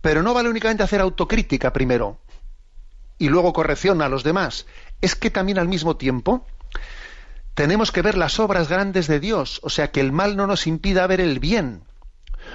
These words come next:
porque de lo contrario estamos cayendo en esa tentación de Satanás que es el acusador, el acusador, el que todo lo quiere ver negro, negro, negro, negro. Pues es mentira, es mentira, porque el reino de Dios sigue abriéndose paso.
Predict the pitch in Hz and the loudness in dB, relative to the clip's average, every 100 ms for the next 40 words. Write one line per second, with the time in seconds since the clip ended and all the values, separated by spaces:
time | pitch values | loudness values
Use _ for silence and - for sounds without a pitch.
0 | - - - - 151 151 139 143 139 139 | -14 -14 -6 0 2 4 4 2 2 0
1 | 208 214 160 - 190 190 - 156 170 170 | 0 0 -2 0 0 0 0 0 2 2
2 | 175 185 - - - - - - 139 165 | 0 -2 -6 -14 -8 -8 -10 -2 2 2
3 | 180 170 156 143 180 196 156 151 151 170 | 2 0 0 0 0 0 2 2 2 0
4 | - 170 170 143 - 127 117 113 185 135 | 0 0 2 0 -2 -4 0 2 2 2
5 | 123 120 - 120 170 143 - - 143 135 | 0 -2 0 2 2 0 -6 -2 0 0
6 | - 175 180 165 165 160 160 139 147 190 | 0 2 2 2 4 4 2 0 0 0
7 | 147 127 127 180 165 131 131 160 175 151 | 0 0 0 0 2 0 0 0 2 2
8 | 143 175 147 127 135 139 262 226 160 - | 2 0 0 0 0 2 2 2 0 2
9 | 247 165 101 - - - 190 208 147 220 | 2 2 0 -8 -20 -4 -2 0 0 0
10 | 214 120 - - - 151 143 151 151 214 | 0 -2 -6 -10 -2 -2 2 2 4 2
11 | 226 208 185 196 - 220 208 165 160 151 | 2 2 4 2 0 0 0 2 2 2
12 | 143 143 - 135 - 117 113 | 2 0 0 -2 -2 -6 -10